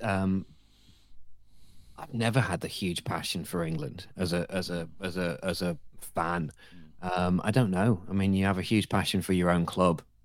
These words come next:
and then you watch England games. But I've never, ever, and it's a strange one, actually, because I've actually, I've been away, I've, I've been away to England games, not actually through my own choice, because I would never have m-, gone to the effort or the expense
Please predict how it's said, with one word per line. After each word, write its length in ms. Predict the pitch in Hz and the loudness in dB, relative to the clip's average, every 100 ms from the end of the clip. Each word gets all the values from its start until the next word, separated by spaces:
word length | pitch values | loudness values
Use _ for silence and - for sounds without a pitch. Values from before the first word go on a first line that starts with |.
| _ _ _ | _ _ _
and 160 | 92 95 | -4 0
then 160 | 95 | 4
you 140 | 95 90 | 4 8
watch 320 | 95 95 - | 8 8 6
England 320 | 90 92 92 | 6 6 4
games. 440 | 82 78 80 78 - - - | 2 -4 -6 -6 -10 -16 -4
But 120 | 110 | 4
I've 140 | 107 104 | 6 8
never, 440 | 110 117 131 139 - | 10 10 10 6 6
ever, 240 | 110 101 | 4 4
and 100 | 101 | 6
it's 160 | 127 - | 6 6
a 60 | |
strange 420 | 131 170 185 226 | 4 8 10 10
one, 140 | 185 131 | 8 6
actually, 300 | 95 - 90 | 4 0 -2
because 280 | 82 - 104 | 0 2 8
I've 200 | 113 127 | 8 8
actually, 480 | 135 - 127 104 - - | 4 2 0 0 -2 -2
I've 200 | 110 101 | -2 4
been 200 | 139 147 | 6 8
away, 640 | 143 117 127 127 123 107 - - - - - - - | 8 8 8 8 6 4 -2 -20 -18 -16 -16 -10 2
I've, 120 | 120 - - - | 2 2 -14 2
I've 200 | 123 107 | 2 6
been 160 | 151 | 8
away 360 | 156 131 135 143 | 8 8 8 6
to 240 | 139 120 | 4 4
England 320 | 120 120 107 101 | 6 8 6 6
games, 720 | 113 123 104 78 67 - - - - - | 8 8 6 2 -2 -8 -8 -18 -20 -6
not 380 | 117 131 135 - - | 4 6 6 2 0
actually 400 | 117 - - 107 | 0 2 0 0
through 260 | - 123 110 | 0 2 2
my 200 | 101 101 | 2 2
own 140 | 98 | 0
choice, 380 | - 123 113 92 | 0 2 2 2
because 280 | - 87 101 | -4 -4 0
I 100 | 101 | 2
would 160 | 98 | 2
never 380 | 101 101 104 95 | 2 2 2 0
have 220 | 95 98 | -4 -4
m-, 120 | 104 104 107 | -2 -4 -2
gone 220 | 101 101 | 0 0
to 120 | - | -2
the 180 | 92 92 | -2 0
effort 260 | 92 - 104 | 0 -2 -6
or 160 | 95 | -4
the 120 | 90 87 | -4 -4
expense 580 | - - 107 104 98 | -4 -2 0 0 0